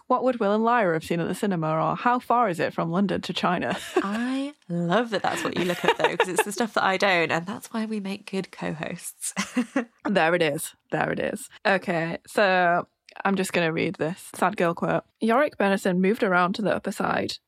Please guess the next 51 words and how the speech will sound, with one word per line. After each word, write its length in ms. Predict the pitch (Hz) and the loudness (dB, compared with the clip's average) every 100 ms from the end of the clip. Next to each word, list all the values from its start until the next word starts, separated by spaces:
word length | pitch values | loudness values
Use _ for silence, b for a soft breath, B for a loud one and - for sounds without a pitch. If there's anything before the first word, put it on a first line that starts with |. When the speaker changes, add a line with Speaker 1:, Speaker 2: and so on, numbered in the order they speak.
| _ - | _ -2
Speaker 1:
It 120 | 165 | 0
was 140 | 185 | 2
a 60 | 190 | 0
good 180 | 208 247 | 0 0
shelter 400 | 247 190 196 180 | 2 2 0 -2
from 180 | 165 | 0
an 80 | 165 | 0
enemy, 360 | - 185 214 226 - | 2 0 0 -2 -2
enemy 320 | 185 196 220 | 0 2 2
below, 420 | 233 208 170 175 185 | 2 0 0 0 -2
but 140 | - | -4
not 240 | - 165 - | -2 -2 -2
good 120 | 185 | 0
enough, 460 | 175 165 - - _ | 0 -4 -10 -18 _
for 220 | - 175 | -6 -4
among 420 | 165 185 180 196 | -2 -2 0 2
the 100 | 214 | 2
hail 400 | 226 196 180 180 | 0 2 2 0
of 180 | 175 190 | -2 -2
bullets 440 | 180 175 175 - - | 0 0 -2 -6 -6
that 80 | |
had 120 | 113 175 | -4 -4
chipped 280 | - - | -4 -6
fragments 500 | - 170 175 170 - | -4 -4 -2 -2 -2
off 140 | 175 - | -6 -4
the 100 | 190 | 2
rock 320 | 175 165 - B B - | 2 2 -6 B B -4
had 160 | 175 | -2
been 120 | 185 | 2
a 80 | 175 | 0
few 260 | 190 233 220 | 2 2 4
that 80 | 151 | 0
had 100 | - | 0
found 280 | 175 165 | 0 2
their 120 | 170 165 | 2 0
target. 520 | - 156 160 165 - _ b b b - | 0 0 0 -4 -6 _ b b b -6
And 160 | 185 185 | 0 2
that 220 | 220 - | 2 2
lay 180 | 180 160 | 2 2
where 200 | 170 165 | 2 0
they 100 | 165 | 0
had 140 | 156 | -2
come 180 | - 190 | 0 0
to 140 | 226 | 2
rest, 500 | 170 160 202 - - - | 0 0 -6 -14 -16 -6
in 140 | 170 | -2
the 60 | 160 | 0
body 300 | 170 160 175 | 2 2 0
of 120 | 175 | 0
the 80 | 185 | 0
man 360 | 165 156 170 | 0 0 -2